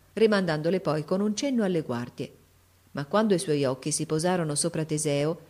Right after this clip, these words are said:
il re lo guardò attentamente, perché aveva l'aria calma e coraggiosa. "Giovanotto",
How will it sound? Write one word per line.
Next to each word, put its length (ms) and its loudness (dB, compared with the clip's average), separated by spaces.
il 200 2
re 180 8
lo 140 6
guardò 320 2
attentamente, 880 -2
perché 300 -4
aveva 280 0
l'aria 400 -2
calma 380 0
e 100 -4
coraggiosa. 720 -4
"Giovanotto", 880 4